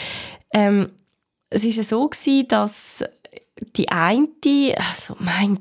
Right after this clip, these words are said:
Gott, ey, ich frage mich amigs, was meine Kinder für Elefanten, äh, Hirnis haben. Aber ja, das ist irgendwie, glaub, typisch bei Kindern, weil sie erinnern sich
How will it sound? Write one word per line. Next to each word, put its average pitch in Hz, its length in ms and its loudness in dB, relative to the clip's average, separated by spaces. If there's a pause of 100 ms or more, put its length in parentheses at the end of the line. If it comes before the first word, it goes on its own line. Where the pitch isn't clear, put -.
(100)
Gott, 247 360 0
ey, 196 140 0
ich 175 60 0
frage 202 440 0
mich 269 180 2
amigs, 262 380 2
was 202 160 -4
meine 190 220 2
Kinder 208 360 0
für 233 160 -2 (120)
Elefanten, 202 1300 2
äh, 269 280 0
Hirnis 277 500 0
haben. 254 340 0 (600)
Aber 202 240 0
ja, 208 160 2
das 202 200 -2
ist 196 140 0
irgendwie, 185 300 2
glaub, 175 320 -2
typisch 202 400 0
bei 254 120 -2
Kindern, 233 480 0 (360)
weil 202 340 4
sie - 220 -4
erinnern 262 540 4
sich 190 320 -4